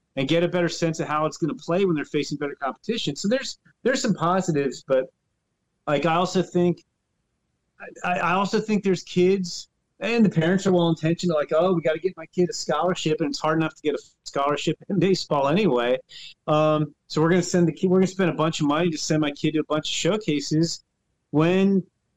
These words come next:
that kid probably isn't good enough to go pro or, or play at a high-level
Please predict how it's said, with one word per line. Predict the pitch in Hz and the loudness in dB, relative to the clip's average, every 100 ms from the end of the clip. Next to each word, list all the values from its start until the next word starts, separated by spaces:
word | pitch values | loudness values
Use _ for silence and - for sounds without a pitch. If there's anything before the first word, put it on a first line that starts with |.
| _ _ - | _ _ -2
that | 156 170 - | 0 -2 0
kid | 185 185 | 2 2
probably | - 160 170 196 208 | -2 -2 0 0 0
isn't | 190 214 | 0 -2
good | 190 311 | -2 0
enough | 269 139 | 0 -2
to | - - | -8 -4
go | 123 | -4
pro | 123 131 123 117 | -2 -2 0 0
or, | 123 139 | 0 2
or | 165 156 | 2 0
play | - 175 240 233 | 0 0 2 0
at | 165 | 0
a | 131 - _ _ - | -2 -4 _ _ -6
high-level | 147 147 147 135 127 123 | -2 0 2 0 0 -2